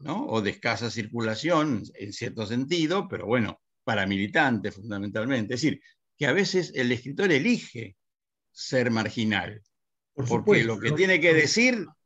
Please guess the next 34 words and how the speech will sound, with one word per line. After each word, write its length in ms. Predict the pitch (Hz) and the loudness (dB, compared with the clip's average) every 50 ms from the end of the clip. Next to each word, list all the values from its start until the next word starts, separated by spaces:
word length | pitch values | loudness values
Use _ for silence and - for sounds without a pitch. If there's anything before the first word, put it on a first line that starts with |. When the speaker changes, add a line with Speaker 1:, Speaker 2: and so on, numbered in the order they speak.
| _ _ _ | _ _ _
Speaker 1:
no 400 | - 139 147 156 175 175 170 170 | -4 0 2 4 4 4 4 4
es 280 | 208 226 175 - - - - | 4 4 2 0 -2 -8 -10
oficial, 840 | 120 110 - - 117 110 - 131 120 117 110 110 98 98 98 - _ _ _ _ _ - _ - | -10 -10 -6 -6 -4 -4 0 0 2 2 2 2 0 -2 -4 -8 _ _ _ _ _ -20 _ -16
<laughs> 400 | - - 180 - - - - - | -8 -8 -8 -8 -8 -12 -6 0
no, 160 | 143 156 151 147 | 2 2 2 2
no 100 | 143 156 | 0 0
está 180 | 135 117 - 180 | 0 2 2 2
autorizado. 1040 | 156 143 113 - 156 135 120 120 110 - - 131 107 95 92 90 87 87 90 90 _ _ _ _ _ _ - | 2 2 2 4 4 4 4 2 0 0 0 2 2 2 0 -2 -4 -6 -8 -10 _ _ _ _ _ _ -12
Speaker 2:
Ujú. 400 | 156 151 147 147 185 214 226 240 247 - - - - - | -6 -4 0 2 4 4 2 2 0 -4 -14 -14 -4 0
Speaker 1:
Y 160 | - 233 214 | 2 2 4
también 320 | - 196 165 156 220 233 233 | 4 4 4 6 6 6 4
ocurre 300 | 208 156 170 190 185 180 | 4 4 2 2 2 2
lo 100 | 160 147 | 2 0
contrario, 600 | 135 135 127 170 202 190 143 110 98 87 78 - _ _ _ _ _ - | 0 0 2 2 2 4 2 2 0 -4 -6 -10 _ _ _ _ _ -10
que 100 | 147 101 | -8 -6
te 120 | 104 117 | -4 -2
marginan, 800 | 104 101 95 98 - - 180 165 143 110 92 87 92 95 117 - _ | 0 0 -2 -2 0 2 4 4 4 4 2 -2 -8 -16 -20 -20 _
¿no? 240 | 143 139 160 127 123 | -8 -6 -4 -4 -4
Y 100 | 110 113 | -4 -6
entonces 400 | 110 113 139 143 - 139 123 - - | -4 -2 -2 -2 -2 -2 -4 -4 -4
en 100 | 117 127 | -2 -2
este 240 | 151 147 - 156 139 | -2 -2 0 -2 2
libro, 480 | 135 139 139 135 131 127 131 - - _ _ - _ _ _ - | 4 4 4 4 4 2 2 0 -2 _ _ -20 _ _ _ -4
que 160 | 135 113 - | -4 -4 -2
cuyo 220 | - 120 120 107 | 0 -2 -2 -2
subtítulo 560 | - 143 127 101 98 143 139 135 135 120 123 131 | -2 -4 -6 -2 0 0 0 2 2 2 4 4
es 120 | 135 120 | 4 4
Del 200 | 127 110 104 - | 2 0 0 0
tango 340 | - 135 131 135 139 131 127 | -2 0 0 2 0 0 0
a 60 | 117 | 0
la 140 | 110 104 98 | -2 -2 -2
cumbia 340 | 117 123 120 120 123 120 117 | -2 -2 0 0 0 0 0
villera, 580 | 120 120 120 120 104 95 92 98 101 113 - _ _ _ _ _ _ _ _ _ _ _ _ - | 0 -2 -2 -2 -4 -4 -4 -6 -8 -8 -10 _ _ _ _ _ _ _ _ _ _ _ _ -10
eh, 640 | 110 110 104 101 104 101 98 95 98 101 104 - | -8 -4 -2 -2 0 0 2 2 0 0 -2 -4